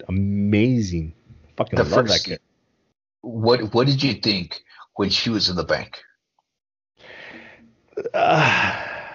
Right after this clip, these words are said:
Speaker 1: the thought, the main, this is so stupid. The main thought that I had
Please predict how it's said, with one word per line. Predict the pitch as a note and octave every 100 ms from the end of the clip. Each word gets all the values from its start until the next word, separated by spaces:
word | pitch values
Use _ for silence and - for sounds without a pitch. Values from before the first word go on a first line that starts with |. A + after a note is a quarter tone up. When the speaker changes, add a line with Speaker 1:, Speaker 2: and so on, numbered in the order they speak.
| -
Speaker 1:
the | A#2 D3 C3+ - -
thought, | - D#3+ E3+
the | B2+
main, | A#2 A#2 D3 G2 - -
this | - -
is | G#2+
so | -
stupid. | G#2+ - A2+ G2
The | G2
main | G2+ C3+
thought | B2+ C#3+
that | G#2 -
I | F#2+ B2
had | D3+ E3 F3+ E3+